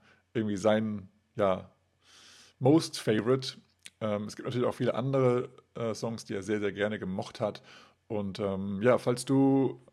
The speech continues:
ja, das vielleicht noch nicht wusstest oder relativ sch-, äh, frisch in der Szene bist und, ähm, jetzt vielleicht einen ganz speziellen Song, ähm, gehört hast, äh, für den Shim Sham zum Beispiel.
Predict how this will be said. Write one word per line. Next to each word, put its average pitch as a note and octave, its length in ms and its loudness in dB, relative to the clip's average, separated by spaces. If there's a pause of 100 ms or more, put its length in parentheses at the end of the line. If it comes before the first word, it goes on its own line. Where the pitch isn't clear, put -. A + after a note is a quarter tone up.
(320)
ja, G#2 360 2
das A2 160 -2
vielleicht G#2+ 220 -2
noch G#2 80 -4
nicht F#2+ 100 -8
wusstest E3+ 300 6
oder F#2+ 160 2
relativ G2 260 0
sch-, - 220 -10
äh, G#2+ 100 -2
frisch - 380 -2
in A#2 160 -2
der G#2 140 6
Szene A2 360 -2
bist D#3+ 440 0
und, A2+ 360 -4 (440)
ähm, G2+ 260 0
jetzt G2 160 -4
vielleicht G2+ 580 -2
einen G2 380 -6 (120)
ganz B2+ 240 -2
speziellen A2+ 800 -2
Song, B2 560 0 (540)
ähm, G2+ 520 -4 (240)
gehört A2+ 420 0
hast, G#2+ 400 -2
äh, G2+ 200 -6
für - 160 -12
den F#2+ 180 -6
Shim F#3 300 2
Sham F#2 260 -6
zum G2+ 140 -10
Beispiel. C3+ 540 -4